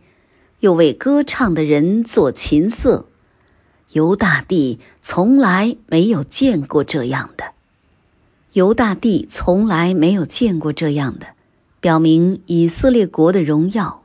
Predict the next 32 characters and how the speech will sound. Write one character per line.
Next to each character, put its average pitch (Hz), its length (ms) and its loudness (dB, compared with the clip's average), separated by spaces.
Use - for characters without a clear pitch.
到 135 240 -6
了 127 120 -10
顶 147 320 -4
点。 - 340 -14
所 190 360 0
罗 196 160 0
门 220 260 0
王 185 400 0
按 170 260 0
示 269 300 -2
巴 269 240 0
女 170 260 2
王 170 340 0
所 170 300 -2
带 165 300 -4
来 147 280 -4
的 175 220 -4
还 165 480 -2
他 202 300 -4
礼 123 240 -6
物， 196 260 -4
另 170 180 4
外 147 320 0
照 160 240 2
他 180 240 -6
一 175 280 -2
切 220 380 0
所 151 400 0
要 208 240 -2
所 143 300 -4
求 - 360 -6
的 190 200 -6